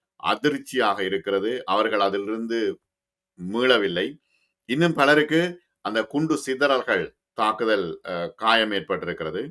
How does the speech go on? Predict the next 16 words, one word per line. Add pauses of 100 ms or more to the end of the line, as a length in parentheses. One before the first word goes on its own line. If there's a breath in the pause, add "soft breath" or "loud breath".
(800)
பாதிக்கப்பட்டவர்கள்
யாரும்
ஆபத்தான
நிலையில்
இல்லை
என்று
அங்கே
உள்ளூர்
செய்தி
நிறுவனங்கள்
சொல்கின்றன. (800)
ஆனால்
விசாரணைகள்
மேற்கொள்ளப்படும்
வரை
அனைத்து